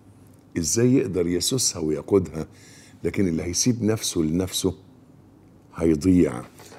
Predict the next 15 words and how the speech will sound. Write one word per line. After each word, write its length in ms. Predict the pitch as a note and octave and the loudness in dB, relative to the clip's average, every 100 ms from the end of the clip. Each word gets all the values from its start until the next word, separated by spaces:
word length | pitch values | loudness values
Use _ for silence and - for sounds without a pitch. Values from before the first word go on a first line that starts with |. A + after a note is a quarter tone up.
| - | -8
عشان 260 | - G2+ F2 | 0 2 4
كده 360 | G#2 F#2 F#2 - - - - | 2 2 0 -2 -18 -20 -4
سبعة، 580 | - A#2+ A2+ G#2 A#2 - - - - - - _ - | 2 2 4 4 2 2 -10 -20 -20 -20 -20 _ -10
المنهج 1120 | F2 D#2+ D#2+ F#2 G#2+ G#2 F2 G2 G2 F2+ A#2 - - - - _ _ - - - | -6 -6 -4 -2 -2 -2 -4 -2 -2 0 -4 -4 -14 -20 -20 _ _ -20 -18 -12
والثبات. 680 | D#2 - C#2 E2+ - - - - - - - - - - - - - - - - - - - _ _ - - - | -12 -10 -8 -8 -8 -10 -12 -14 -20 -20 -20 -20 -20 -20 -20 -20 -20 -20 -20 -20 -20 -20 -20 _ _ -20 -18 0
يا 180 | D3 | 4
إخوة، 320 | F3+ E3+ D#3 D#3 - - _ _ _ _ _ - - _ - - - _ _ - - - | 4 4 2 0 -10 -20 _ _ _ _ _ -20 -20 _ -20 -20 -20 _ _ -20 0 4
قضية 380 | B2+ B3 G#3 D3 | 6 8 6 6
إن 240 | B2 G#2+ G#2+ G2+ F#2+ - - _ _ _ _ _ _ - _ B2 | 4 4 4 4 2 -2 -10 _ _ _ _ _ _ -20 _ 8
قريت 200 | D#3 - | 8 10
كم 200 | C#3 A#2 | 6 8
جزء 280 | D3+ C#3+ | 6 6
النهاردة 400 | A#2 A2 A#2+ G2 | 4 6 8 10
يا 60 | G2 | 8
ابني؟ 320 | F2 G2 G#2 | 8 2 0